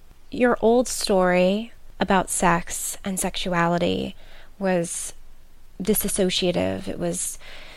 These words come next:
telling you to stay small. It was this association with pleasure and guilt and you being damaged goods. I mean, just really, really heavy, heavy things.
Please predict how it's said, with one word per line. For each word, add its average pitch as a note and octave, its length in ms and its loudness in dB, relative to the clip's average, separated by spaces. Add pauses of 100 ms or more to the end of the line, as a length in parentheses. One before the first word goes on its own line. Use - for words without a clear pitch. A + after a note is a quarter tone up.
(160)
telling G3 340 4
you F#3+ 100 4
to F#3+ 120 4
stay - 340 2
small. E3+ 560 2
It E3 140 0
was E3+ 320 -2 (360)
this F#3+ 380 -2
association F#3 800 2
with F3+ 160 -2
pleasure F3 640 0 (380)
and F3 540 -4 (220)
guilt - 540 6 (140)
and E3 460 -4 (180)
you F3+ 360 4
being F3+ 320 4
damaged F3 400 0
goods. F3 280 0
I F3+ 40 -2
mean, F3 160 -2
just F3 200 -6
really, G#3 300 2
really F3+ 440 2
heavy, F3+ 480 -2
heavy F3 340 -2
things. F3+ 600 -2